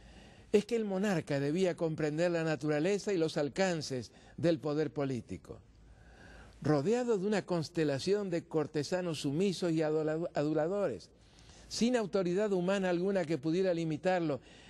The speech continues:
en el ejercicio del poder absoluto que ahora estaba en sus manos, el joven y dinámico monarca muy fácilmente podría llegar a considerarse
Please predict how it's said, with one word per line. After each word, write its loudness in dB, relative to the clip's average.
en 4
el 2
ejercicio 0
del 2
poder 0
absoluto 0
que 0
ahora 2
estaba 0
en -4
sus -2
manos, -4
el 4
joven 0
y 2
dinámico 0
monarca 0
muy 4
fácilmente 0
podría 2
llegar 2
a 0
considerarse 0